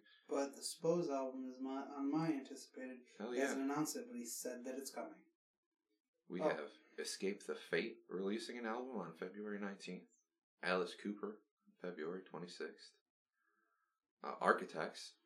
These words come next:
Speaker 2: they're very proggy, very fun. They're releasing an album, For Those That Wish to Exist, on February twenty-sixth. Uh, A Day to Remember, very classic, very our generation,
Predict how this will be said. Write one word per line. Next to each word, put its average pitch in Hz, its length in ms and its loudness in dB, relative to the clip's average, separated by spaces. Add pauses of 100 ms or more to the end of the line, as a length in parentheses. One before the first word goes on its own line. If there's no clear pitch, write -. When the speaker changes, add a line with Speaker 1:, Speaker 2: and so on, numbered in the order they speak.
(200)
Speaker 2:
they're 85 300 6
very 78 480 0 (280)
proggy, 78 600 2
very 76 420 -2 (460)
fun. 78 520 0 (540)
They're 76 160 2
releasing 73 380 0
an 73 80 -8
album, 80 400 -4 (180)
For - 160 -2
Those 98 380 2
That - 160 -4
Wish 82 320 0
to 92 140 -4
Exist, 87 640 -6
on 71 160 -8
February 71 420 -4
twenty-sixth. 71 640 -8 (1400)
Uh, 160 540 -4 (140)
A - 60 2
Day - 260 4
to 110 80 -2
Remember, 82 640 0 (1200)
very 87 280 8
classic, - 600 -8 (320)
very 85 240 4
our 73 260 2
generation, 69 640 -6